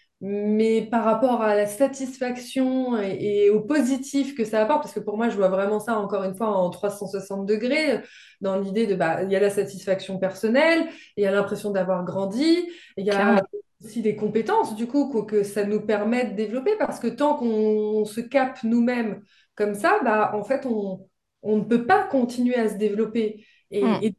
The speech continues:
Speaker 1: coup, notre business ne peut pas continuer à se développer. Et, et tu vois, quand tu parlais, que t'as mis ça sous le coup vraiment de la satisfaction, bah
Speaker 2: Ouais.
Speaker 1: ouais, parce qu'en fait, c'est, c'est, c'est tout ce qui en découle de ce processus-là, qui est certes inconfortable,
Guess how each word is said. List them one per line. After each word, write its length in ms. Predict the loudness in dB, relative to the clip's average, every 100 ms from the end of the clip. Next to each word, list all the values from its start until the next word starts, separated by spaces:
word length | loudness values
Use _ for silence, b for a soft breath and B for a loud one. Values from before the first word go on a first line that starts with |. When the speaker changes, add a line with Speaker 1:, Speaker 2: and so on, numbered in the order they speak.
| _
Speaker 1:
coup, 80 | 2
notre 240 | 2 4
business 540 | 2 2 4 2 2 0
ne 100 | 0
peut 200 | 2 2
pas 260 | 0 0 -4
continuer 380 | -6 -4 0 2
à 120 | 0
se 60 | 0
développer. 640 | 0 2 2 2 -2 -6 B B B
Et, 340 | -4 0 0 -4
et 60 |
tu 100 | -2
vois, 140 | 2 4
quand 160 | 2
tu 160 | 0 0
parlais, 480 | 2 4 6 6 4
que 80 | 2
t'as 200 | 2 2
mis 140 | 2
ça 220 | 2 0
sous 160 | -2 -8
le 60 |
coup 140 | -6 -4
vraiment 360 | 0 2 4
de 60 | 2
la 80 | 0
satisfaction, 800 | -2 -6 -8 -6 -4 -4 -8 -10 -12 _ b b b b b
bah 200 | 4 6
Speaker 2:
Ouais. 80 |
Speaker 1:
ouais, 80 | 6 4
parce 80 | -2 -8
qu'en 100 | 0
fait, 120 | 0
c'est, 360 | 2 2 4 2
c'est, 240 | -2 -10
c'est 280 | -6 -4 -2
tout 160 | 2 2
ce 100 | 0
qui 160 | 0
en 120 | 2 2
découle 680 | 0 -2 0 2 2 -2
de 120 | -6 -6
ce 160 | -6
processus-là, 680 | -6 -6 -6 -6 -4 -2 -2
qui 240 | 0 2
est 60 | 2
certes 480 | 4 4 4 2 -4
inconfortable, 1000 | -2 -2 -4 -2 -4 2 2 2 0 -4